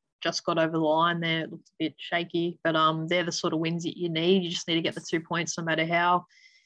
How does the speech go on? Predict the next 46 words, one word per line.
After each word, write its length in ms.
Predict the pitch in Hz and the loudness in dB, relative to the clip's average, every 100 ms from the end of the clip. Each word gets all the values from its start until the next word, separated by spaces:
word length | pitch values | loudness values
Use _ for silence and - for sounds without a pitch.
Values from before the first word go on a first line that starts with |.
| _ _ | _ _
how, 240 | 190 185 185 | 0 4 4
uh, 360 | 180 175 165 | 4 4 2
how 160 | 180 180 | 2 0
badly 400 | 165 175 202 185 | 0 2 2 2
they 320 | 165 170 160 _ | 2 -2 -2 _
sort 200 | - 170 | -8 -6
of 80 | |
performed. 460 | 170 165 190 196 185 | -8 -10 0 4 4
I 60 | 190 | 6
don't 160 | 208 | 4
think 180 | 208 156 | 4 2
they 140 | 170 | 0
were 120 | 170 165 | -2 -4
too 280 | - 190 | -2 -2
terrible, 440 | 190 - 170 160 160 | 0 -2 0 0 -2
though. 80 | 165 | 2
I 160 | 170 | 2
think 280 | 170 185 160 | 0 -6 -6
they 100 | 170 | -6
just, 380 | 165 160 - - | -4 -8 -10 -10
um, 360 | 160 160 156 151 | -12 -12 -16 -10
they're 80 | 160 | -8
still 220 | - 190 | -4 -4
trying 220 | - 170 | -4 -8
to 60 | 160 | -8
find 220 | - 160 160 | -10 -10 -6
their 120 | 151 | -2
way 220 | 156 160 | 2 4
a 60 | 160 | 2
little 220 | 160 165 | 0 0
bit, 240 | 165 165 | 0 -2
especially 420 | - - 185 - | -2 -8 -4 -2
with 120 | 170 160 | -4 -2
Jack 220 | 151 - | -4 -4
Wighton 300 | 151 147 156 160 | -6 -6 -6 -10
coming 220 | 170 165 | -10 -6
back 220 | 156 156 - | -2 -4 -4
from, 300 | 165 151 - | -14 -14 -14
from 120 | 170 | -10
Origin. 600 | 147 160 160 160 165 165 165 - - - - _ - | -2 2 2 2 -2 -2 -6 -16 -18 -20 -20 _ -4
Um, 280 | 165 160 151 | 0 0 -2
obviously, 320 | 160 - 175 | -4 -4 -2
Matt 240 | 170 - | -2 -2
Frawley 460 | - 160 160 160 160 | -2 0 2 2 0
and, 260 | 156 151 139 | -2 -4 -4
um, 540 | 160 151 151 147 143 | -2 -2 -4 -8 -12